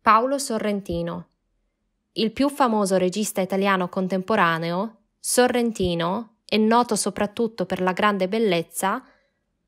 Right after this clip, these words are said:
e per la serie H B O The Young Pope. Giuseppe Tornatore. Tornatore realizza film da oltre trenta anni e lavora ancora oggi.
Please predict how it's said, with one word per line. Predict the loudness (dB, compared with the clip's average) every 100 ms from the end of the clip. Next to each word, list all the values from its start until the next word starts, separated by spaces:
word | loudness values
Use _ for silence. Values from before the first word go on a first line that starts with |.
| _
e | -6
per | 0 2
la | 4
serie | 4 4 4 4 2
H | 2 0 0
B | 2 6
O | 6 4 -4 _
The | -4 2
Young | 4 4 2 -2
Pope. | 0 0 -2 -12 _ _ _ _ _ _ _ _ _ _ _ _ _ _ _ _ _ _
Giuseppe | _ 0 2 6 6 6 4
Tornatore. | 6 6 4 4 4 4 2 0 -6 _ _ _ _
Tornatore | 4 6 4 4 6 6 6 4 2 -2
realizza | 4 6 6 2 2 2
film | 2 0 0 4
da | 4 4
oltre | 2 0 -2 -2
trenta | 0 0 2 2
anni | 2 -2 -2 -2 -2 -6
e | -2 2
lavora | 2 4 2
ancora | 0 0 4 4 4
oggi. | 0 -6 -8 -10